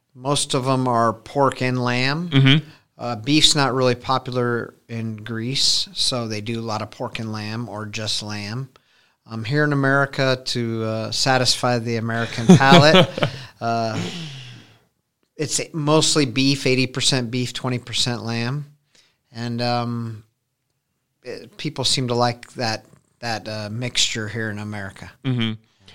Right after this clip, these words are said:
Speaker 2: Now, I, I love that you, you've brought up, you know, your family came from Greece, and you talked a little bit about, you know, traditional Greek food.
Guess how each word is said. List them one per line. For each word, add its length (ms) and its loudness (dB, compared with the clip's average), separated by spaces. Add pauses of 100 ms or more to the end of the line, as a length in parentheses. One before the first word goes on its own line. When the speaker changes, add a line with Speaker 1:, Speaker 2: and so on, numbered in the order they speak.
(140)
Speaker 2:
Now, 120 0
I, 220 0
I 180 0
love 300 0
that 180 -10
you, 140 -6
you've 520 -12
brought 260 2
up, 280 -2
you 40 -2
know, 120 -4
your 180 -4
family 420 -4
came 280 -4
from 180 -6
Greece, 380 -2
and 240 -8
you 160 -6
talked 320 -10
a 40 -14
little 200 -10
bit 160 -8
about, 400 -10
you 120 -12
know, 200 -12
traditional 560 -8
Greek 280 -10
food. 380 -12